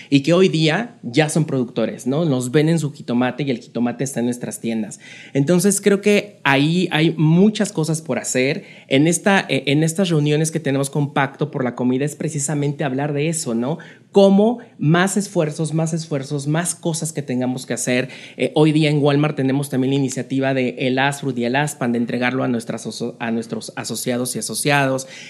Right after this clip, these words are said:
Esto impacta mucho en su calidad de vida, ¿no? Entonces hay muchas iniciativas, este, en las que estamos trabajando día con día y que hoy nos ha permitido ser este, eh, eh,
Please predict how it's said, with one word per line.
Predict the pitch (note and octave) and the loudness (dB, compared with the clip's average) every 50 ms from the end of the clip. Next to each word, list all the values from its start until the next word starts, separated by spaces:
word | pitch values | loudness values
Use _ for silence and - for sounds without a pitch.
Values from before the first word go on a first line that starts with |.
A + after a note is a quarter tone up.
| - - | -18 -14
Esto | - - E3 D#3+ D#3+ D#3+ E3+ | -2 2 4 4 4 4 4
impacta | D#3+ D#3 C#3+ D3 D#3+ D#3 D#3 - D#3 | 4 4 4 4 0 0 0 0 0
mucho | C#3+ C#3 C#3 D3 D3 C#3+ - C#3+ | 0 2 2 0 0 0 -2 -2
en | B2 | -2
su | - A#2+ - | -2 -4 -4
calidad | B2 A#2+ A#2+ A#2+ A#2+ A#2+ | -2 -2 0 0 0 0
de | A#2+ A#2 | -2 -2
vida, | B2 C#3 D3+ D#3 C#3+ C3 | -2 -2 -2 -2 -2 0
¿no? | C3 C3+ D3 | 0 0 0
Entonces | D#3 D#3+ F3 F#3+ F3+ F#3 G#3 G3+ G#3+ | 0 2 2 0 2 2 2 2 4
hay | G#3+ A3 | 6 6
muchas | A3 A3 A#3+ A#3+ A#3+ C4+ - - | 6 6 4 2 0 -4 -2 -2
iniciativas, | E3 C#3 B2 G#2+ - - - B2 B2 A#2+ A#2+ D3+ G3+ - - - - - - - - | 0 0 -2 -2 -4 -6 -4 -2 -2 0 0 0 -2 -4 -8 -16 -20 -20 -20 -14 -4
este, | - B2 C3 C3 - - - - C3+ C3 B2+ - D3+ | 0 2 2 2 0 -2 0 0 2 2 2 0 0
en | C#3 C3+ | 2 2
las | A2+ - - | 0 0 -2
que | D#3+ | -4
estamos | C#3 - E3+ F#3+ G3+ G3 | -2 0 0 0 0 0
trabajando | - E3+ C#3 C3 A#2 - C#3 C#3 C#3 C3+ | 0 0 0 0 -2 -2 -2 -2 0 0
día | C3 C3+ C3+ B2+ - | 0 0 -2 -2 -4
con | C3+ C3 B2+ | -4 -2 -2
día | B2 C3 C#3 C3+ D3+ F3 - - - - | 0 0 0 0 -2 -4 -6 -12 -2 0
y | D3+ D#3 D#3 | 0 0 4
que | - G3 | 4 4
hoy | G3+ G#3 | 6 6
nos | G3+ G3+ G3 - | 4 4 2 0
ha | F3 F3+ - | -2 0 0
permitido | F#3+ F3+ D#3 C#3 - D3 D3+ D3+ D3+ | 0 2 2 2 2 0 0 2 0
ser | D3 - D#3 D3+ D3+ D3+ - - - _ _ | 0 0 0 0 0 -2 -6 -12 -20 _ _
este, | D3+ E3 D#3+ D#3+ E3 F3 E3+ D#3+ D#3+ D#3 | 2 2 2 2 2 2 4 4 4 4
eh, | - - C3 B2+ B2+ A2+ - | 2 2 0 0 0 0 0
eh, | B2+ B2+ | -2 -2